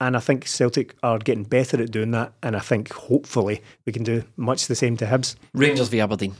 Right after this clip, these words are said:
Speaker 2: We need to keep an eye on their fixtures, don't we? Four points. We need to sort of, we did say what would represent success for Celtic. We talked about single figure gap. We said after we'd lost to them at Ibrox and lost a couple of games and things were looking pretty bad for Celtic, we said, you know,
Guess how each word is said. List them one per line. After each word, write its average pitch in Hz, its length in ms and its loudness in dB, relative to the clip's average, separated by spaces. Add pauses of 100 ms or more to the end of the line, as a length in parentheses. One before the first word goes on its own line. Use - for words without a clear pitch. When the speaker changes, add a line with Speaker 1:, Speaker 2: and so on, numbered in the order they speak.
Speaker 2:
We 110 80 -2
need 110 80 0
to 107 60 -4
keep 110 180 -4
an 104 80 -2
eye 101 80 -2
on 98 60 -2
their 95 120 0
fixtures, - 400 -2
don't - 220 -2
we? 104 160 2
Four 110 300 -2
points. 101 420 -4
We 104 60 -2
need 110 160 -2
to 95 100 -6
sort - 240 -4
of, 90 260 -12 (280)
we 135 120 0
did 147 220 2
say 120 180 2
what 110 160 2
would 107 140 -4
represent 98 380 -2
success - 500 -2
for - 100 -2
Celtic. 98 540 0
We 98 100 -2
talked - 240 -6
about 92 220 -4
single 95 300 -2
figure 90 260 -4
gap. 92 420 0
We 104 100 -2
said 98 220 0
after 98 240 -2
we'd 95 240 -4
lost 95 300 -4
to 98 100 -2
them 92 340 -4
at 87 100 -8
Ibrox 92 580 -4
and 92 80 -4
lost 98 240 0
a - 20 -6
couple - 280 -2
of 95 60 -4
games 95 300 -2
and 92 80 -6
things 92 220 -8
were 107 80 -8
looking 104 180 -10
pretty - 220 -4
bad 90 240 -4
for 104 80 -4
Celtic, - 360 -4
we 98 80 -8
said, - 200 -8
you 95 80 -8
know, 87 140 -8